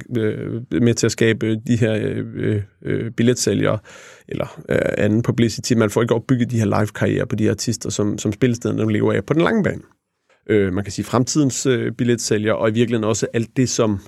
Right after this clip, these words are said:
spillestederne jo også er til for. De er selvfølgelig til for at samle mange mennesker, men de er jo lige så høj grad til for at samle, øh, mennesker omkring noget musik, som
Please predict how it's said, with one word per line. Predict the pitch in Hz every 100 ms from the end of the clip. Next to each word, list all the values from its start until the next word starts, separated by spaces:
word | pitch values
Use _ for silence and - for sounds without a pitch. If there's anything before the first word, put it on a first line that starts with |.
| - _ _ _ _ _ _ _
spillestederne | - 117 123 120
jo | 120
også | 135 143
er |
til | 127 120
for. | - 107
De | 107
er | 107
selvfølgelig | - 104 127 120
til | 120
for |
at | 113
samle | 101 101
mange | 98 101
mennesker, | 113 117 117
men | 110
de | 101
er |
jo | 104
lige | 117
så | 131
høj | 117 107
grad | 107
til | 104 120
for | 110
at | 104
samle, | 107 98 110
øh, | 110 101 - - 87 117
mennesker | 113 110 123
omkring | 110 - 104 -
noget | 104
musik, | 107 - 110 -
som | 104 101